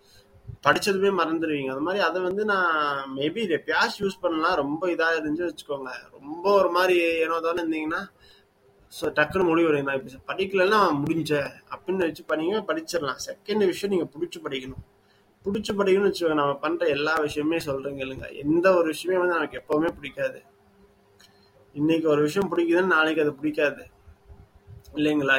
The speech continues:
எந்த ஒரு விஷயமும் இந்த உலகத்துல இல்லைங்க. நல்ல சட்டையா நீங்க எடுப்பீங்க, ஒரு வருஷம் கழிச்சு அது பிடிக்காது, வேற ஒரு புது சட்டை தான் பிடிக்கும். அந்த மாதிரி இந்த உ-, உலகத்துல மாற்றம் ஒன்றே மாறாதது. அந்த மாதிரி சும்மா வந்து நினைங்க, "ஐயோ, எனக்கு ரொம்ப பிடிக்கும், ஐயோ,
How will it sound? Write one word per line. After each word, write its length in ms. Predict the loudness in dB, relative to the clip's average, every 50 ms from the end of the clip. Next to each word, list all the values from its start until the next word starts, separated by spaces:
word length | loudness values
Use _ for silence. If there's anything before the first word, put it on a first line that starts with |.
| 2 0
எந்த 300 | 0 0 0 2 4 4 4
ஒரு 100 | 4 2
விஷயமும் 280 | 0 -2 -2 -2 0 2
இந்த 100 | 2 2
உலகத்துல 320 | 2 2 2 2 0 0
இல்லைங்க. 260 | 0 0 0 0 0 0
நல்ல 240 | 0 0 2 2 2
சட்டையா 360 | 0 0 -6 -6 -4 -2 0
நீங்க 180 | 2 2 2 0
எடுப்பீங்க, 300 | -2 -2 -2 0 0 2 2 4
ஒரு 140 | 4 4 2
வருஷம் 240 | 0 -2 -2 -2 -2
கழிச்சு 160 | 0 0 0
அது 120 | 0 -2
பிடிக்காது, 340 | -2 -6 -6 -2 0 0 0
வேற 180 | 2 2 2 2 2
ஒரு 120 | 0 -2 -4
புது 200 | -4 -6 -6 -4
சட்டை 220 | -4 -4 -4 -2
தான் 200 | -2 -2 -2 -4
பிடிக்கும். 300 | -6 -12 -16 -18 -20 -20 _ _ _ _ _ _ _ -20 -20 -20 -12 -4
அந்த 160 | -2 0 2
மாதிரி 240 | 2 2 2 2 2
இந்த 140 | 0 0 0 0 0
உ-, 400 | -2 -4 -6 -6 -6 -4 -4 -4 -6 -6 -4 -4 -2 -2 0
உலகத்துல 500 | 2 2 2 2 0 0 0 0 2 2
மாற்றம் 440 | 2 2 0 0 0 -2 -4 -2 -2
ஒன்றே 260 | -2 -2 0 0 0 0
மாறாதது. 520 | 2 0 0 0 0 0 -2 -2 -6 -12 -12
அந்த 120 | -8 -6
மாதிரி 260 | -4 -4 -2 -4 -6 -10 -10 -14 -20 _ _ _ _ _ _ -20 _ -20 _ _ -16 -16 -16 _ _ _ _ -20 _ _ _
சும்மா 380 | -18 -14 -8 -6 -2 2 4 4
வந்து 200 | 4 4 4 2 2
நினைங்க, 260 | 4 2 2 2 0
"ஐயோ, 180 | 0 0 2 0
எனக்கு 240 | 0 0 -2 -4 -4
ரொம்ப 240 | -4 0 0 0
பிடிக்கும், 320 | 0 2 0 0 0 0 0
ஐயோ, 240 | 0 0 0 -4